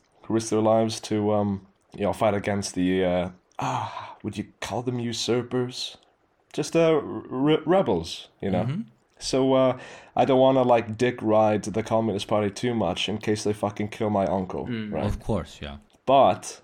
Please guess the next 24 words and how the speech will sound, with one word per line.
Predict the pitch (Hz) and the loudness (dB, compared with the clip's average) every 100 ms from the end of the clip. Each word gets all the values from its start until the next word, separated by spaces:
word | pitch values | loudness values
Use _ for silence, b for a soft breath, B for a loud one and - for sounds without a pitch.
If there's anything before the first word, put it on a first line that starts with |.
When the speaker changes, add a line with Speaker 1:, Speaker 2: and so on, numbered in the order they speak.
| _ | _
Speaker 1:
the | 90 | -4
majority | 101 110 117 104 | -2 0 0 0
of | 90 | -2
things | 95 92 90 - - | -2 -4 -4 -6 -6
I've | 92 | -2
heard | 95 87 | -2 -2
about | 87 82 | -2 -4
them | 85 85 | -6 -6
are | 85 | -8
good. | - 85 82 - B B B B B _ | -6 -6 -6 -12 B B B B B _
They, | 90 92 95 | -2 0 2
uh, | 98 92 87 90 | 2 2 0 -2
they | 98 | -4
have | 101 90 - | -4 -6 -2
great | 113 110 107 110 | 2 4 2 -2
acceptance | 101 - 113 110 - 104 - | -8 -4 -4 -4 -8 -6 -2
of | 95 90 - | -2 -4 -2
L | 113 | -2
G | 98 101 | -2 -4
B | 104 | -4
T | 98 - 101 | -6 -4 -4
and | 92 | -4
trans | 92 98 98 98 | -4 -4 -2 -4
communities | - 95 90 85 87 87 | -4 -2 -2 0 -2 -4